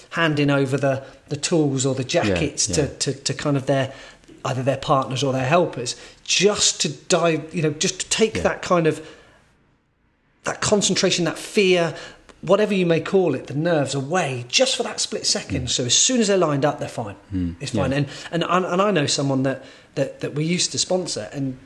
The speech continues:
Speaker 1: that's what used to happen on the start line every time was, "Do you think that, do you think that's right?"
Speaker 2: Right.
Speaker 1: You know, the gap between those two bolts are, are just slightly different.
Speaker 2: Mm.
Speaker 1: They're not.
Speaker 2: And probably, probably Pete's, Pete's situation, when anyone has, like, a major adversity, health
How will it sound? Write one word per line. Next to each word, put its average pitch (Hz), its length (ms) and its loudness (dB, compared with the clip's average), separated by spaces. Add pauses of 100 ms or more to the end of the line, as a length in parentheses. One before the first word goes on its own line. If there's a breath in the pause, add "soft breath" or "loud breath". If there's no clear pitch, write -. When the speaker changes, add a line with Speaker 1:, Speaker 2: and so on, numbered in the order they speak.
(220)
Speaker 1:
that's - 260 -2
what - 120 -4
used 165 180 -4
to - 80 -8
happen 123 340 -8
on 143 100 -4
the 151 60 -4
start 151 300 -6
line 120 180 -10
every 165 260 -4
time 151 300 -4
was, 120 180 -6
"Do - 40 -20 (460)
you 120 40 -14
think 147 160 -6
that, 160 120 -8 (140)
do - 60 -16
you - 40 -12
think 156 120 -4
that's 151 180 -8
right?" 101 220 -4 (260)
Speaker 2:
Right. 90 140 -8
Speaker 1:
You 143 60 -4
know, 139 200 -4
the 147 120 -6
gap 175 360 -4
between 151 340 -2
those 139 160 0
two 143 120 -8
bolts 127 280 -10
are, 131 40 -14 (140)
are 135 80 -8
just - 220 -2
slightly 135 260 -6
different. 101 340 -4
Speaker 2:
Mm. - 40 -14
Speaker 1:
They're 117 80 -6
not. 113 360 -6
Speaker 2:
And 135 100 4
probably, 151 300 4
probably 151 260 4
Pete's, - 480 2
Pete's - 320 0
situation, 101 720 2 (1000 loud breath)
when 123 160 6
anyone 139 300 4
has, 113 460 2
like, 107 160 0
a 117 60 0
major 113 400 4
adversity, 101 720 0
health 92 540 -4